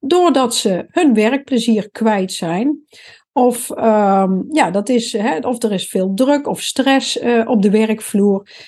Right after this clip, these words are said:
Ja, dat werkt eigenlijk altijd tegen. Nou,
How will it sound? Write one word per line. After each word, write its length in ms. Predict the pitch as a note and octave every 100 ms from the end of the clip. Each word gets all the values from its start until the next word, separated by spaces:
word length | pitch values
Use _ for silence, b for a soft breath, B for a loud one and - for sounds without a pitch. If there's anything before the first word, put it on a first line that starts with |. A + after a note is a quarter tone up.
| B
Ja, 160 | - -
dat 200 | A3+ A3
werkt 420 | F3+ B3 B3 A#3
eigenlijk 440 | - A#3+ A#3+ G#3+ -
altijd 440 | F#3+ F#3+ E3+ -
tegen. 480 | D3+ C#3 A#2 A#3 - - - _ _ _ B B B B B B B
Nou, 180 | -